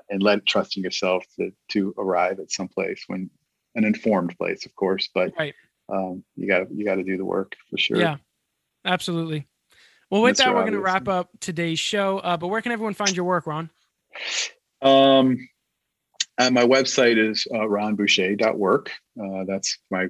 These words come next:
Speaker 1: current portfolio, but I also have an Instagram called Booshbox.
Speaker 2: Perfect.
Speaker 1: Be-,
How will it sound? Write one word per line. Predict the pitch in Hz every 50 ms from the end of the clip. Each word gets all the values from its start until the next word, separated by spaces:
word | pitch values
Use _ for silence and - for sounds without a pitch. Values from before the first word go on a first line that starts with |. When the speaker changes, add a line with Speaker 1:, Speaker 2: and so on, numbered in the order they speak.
| - _ _ _ _ _ -
Speaker 1:
current | - 104 101 98 -
portfolio, | - 98 90 - - 101 98 98 95 95 90 95 98 95 92 -
but | 104 95 92 92 -
I | - 101 101
also | 104 101 - - 98
have | 92 95 95 95 92 90
an | 98 98
Instagram | 98 98 - - 92 92 92 92 92 92 95 98
called | - 95 92 92 92
Booshbox. | 107 107 - - - 107 104 107 107 - - - - _ _ _ _ _ _ _ _ _ - -
Speaker 2:
Perfect. | 185 175 156 - 180 185 - - - -
Speaker 1:
Be-, | - 98 98